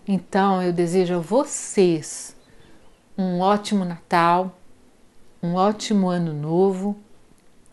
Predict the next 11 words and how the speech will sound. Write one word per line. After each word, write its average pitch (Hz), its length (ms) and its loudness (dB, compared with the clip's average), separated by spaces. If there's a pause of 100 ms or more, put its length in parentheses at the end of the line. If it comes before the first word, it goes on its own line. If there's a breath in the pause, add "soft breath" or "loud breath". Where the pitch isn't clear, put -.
(140)
e 151 140 -6
que 180 220 -4
vocês 185 580 0 (560 soft breath)
cuidem 190 540 4 (160)
dos 175 160 0
seus 180 260 2
sentimentos 170 880 -6 (540 soft breath)
e 202 80 2
agradecer 175 720 2 (260)
a 196 120 8
Deus 156 600 -4